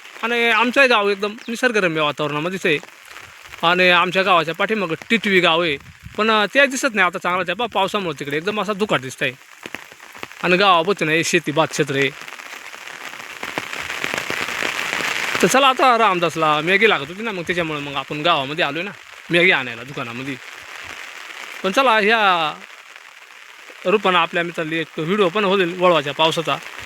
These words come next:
जाम पाऊस आहे मित्रांनो, असं या निसर्गरम्य वातावरणात आमचं गाव. आणि ह्या गावाच्या भोवतीनं ज्या अशा शेणकाया राहतात ना मित्रांनो,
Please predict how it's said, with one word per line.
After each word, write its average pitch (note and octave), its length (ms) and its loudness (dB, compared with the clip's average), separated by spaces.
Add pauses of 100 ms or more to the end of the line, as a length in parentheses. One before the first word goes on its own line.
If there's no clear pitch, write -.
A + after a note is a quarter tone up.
(280)
जाम G#3 140 4
पाऊस E3+ 280 2
आहे F#3+ 60 -4
मित्रांनो, C#3 280 -8 (4000)
असं F#3 140 4
या F3 220 4 (300)
निसर्गरम्य F3+ 500 2
वातावरणात C#3+ 440 -2
आमचं C#3 280 -2
गाव. C#3+ 200 4 (1900)
आणि F3+ 140 4 (640)
ह्या G3+ 120 0
गावाच्या E3 400 2
भोवतीनं E3 320 -6 (460)
ज्या D#3+ 140 4
अशा C#3+ 200 -2
शेणकाया F3+ 420 0
राहतात F#3+ 220 -6
ना G#3 60 -4
मित्रांनो, C#3+ 300 -6